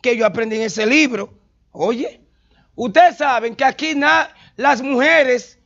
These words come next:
de España no podían venir al país, o sea, a la isla. Colón trajo a todos los hombres acá,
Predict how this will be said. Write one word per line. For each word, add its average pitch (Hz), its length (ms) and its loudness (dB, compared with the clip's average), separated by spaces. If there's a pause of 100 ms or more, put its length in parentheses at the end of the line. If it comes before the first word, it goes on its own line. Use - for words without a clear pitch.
(720)
de 220 140 0
España 262 560 0
no 254 140 -4
podían 269 300 0
venir 254 320 0
al 214 200 -6
país, 190 640 -6 (560)
o 208 100 0
sea, 247 340 2
a 226 120 0
la 214 160 0
isla. 180 460 -6 (380)
Colón 254 440 0
trajo 294 260 0
a 262 100 -4
todos 285 160 0
los 302 220 0
hombres 285 400 -2
acá, 269 480 -2